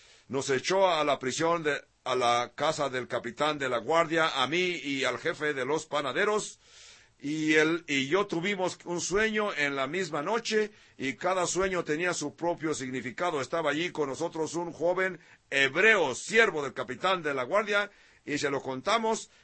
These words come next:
y él nos interpretó nuestros sueños, y declaró a cada uno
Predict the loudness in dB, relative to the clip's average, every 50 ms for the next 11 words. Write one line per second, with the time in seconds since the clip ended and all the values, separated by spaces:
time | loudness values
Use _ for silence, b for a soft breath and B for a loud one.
0 | b b -10 0 4 4 4 4 4 2 -2 -2 -2 -4 -2 -4 -6 -4 -4 -6
1 | -2 -2 -2 0 0 -2 -4 -2 -4 -6 -2 0 -2 0 0 0 -2 -2 -4 -6
2 | -6 -6 -4 -4 -4 -6 -4 -2 -2 0 2 2 2 2 0 -2 -2 0 0 0
3 | 2 2 0 0 0 -2 -2 -4 -4